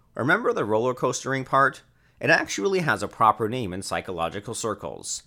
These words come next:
It's called fractionation. And when you master it, you can easily make a woman feel totally,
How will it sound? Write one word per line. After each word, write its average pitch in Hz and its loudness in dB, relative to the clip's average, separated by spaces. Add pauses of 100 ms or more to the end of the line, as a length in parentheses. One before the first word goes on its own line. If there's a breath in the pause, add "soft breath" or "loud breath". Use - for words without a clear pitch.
(120)
It's 220 -2
called 120 6
fractionation. 92 -2 (500)
And 123 2
when 101 0
you 95 -4
master 139 0
it, 80 -6 (140 soft breath)
you 127 -2
can - 0
easily 220 -4
make 147 0
a 123 4
woman 95 -2
feel 101 -4
totally, 151 -2